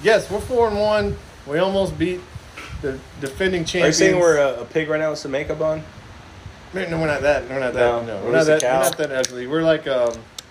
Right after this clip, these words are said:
Speaker 1: a B-rated model. You know, it's like you're,
Speaker 2: <laughs>
Speaker 1: you're pretty, but you
Speaker 2: Or
Speaker 1: know.
Speaker 2: a B-listed actress.
Speaker 1: Yeah, okay.
Speaker 2: Let's put it that way.
Speaker 1: There we go.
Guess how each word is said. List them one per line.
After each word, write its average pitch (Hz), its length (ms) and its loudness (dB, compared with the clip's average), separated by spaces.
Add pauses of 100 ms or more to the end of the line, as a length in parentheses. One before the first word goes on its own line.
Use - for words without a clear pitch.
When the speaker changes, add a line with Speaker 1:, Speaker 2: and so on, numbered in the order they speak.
(1120)
Speaker 1:
a 143 100 -6
B-rated 165 640 0
model. 131 560 2
You 143 60 -4
know, 160 200 4
it's 151 140 -4
like 180 180 2
you're, 220 200 0
Speaker 2:
<laughs> - 960 -6
Speaker 1:
you're 269 200 -8 (520)
pretty, 233 340 4
but 165 260 2
you 180 80 0
Speaker 2:
Or 170 40 0
Speaker 1:
know. 147 180 4
Speaker 2:
a 139 40 -2
B-listed 160 440 4
actress. 120 420 -4
Speaker 1:
Yeah, 156 180 0
okay. 147 240 -4
Speaker 2:
Let's 113 80 -6
put 120 80 -6
it - 40 -4
that 107 140 -4
way. 98 80 -8 (320)
Speaker 1:
There 160 200 0
we - 60 -8
go. 110 220 -2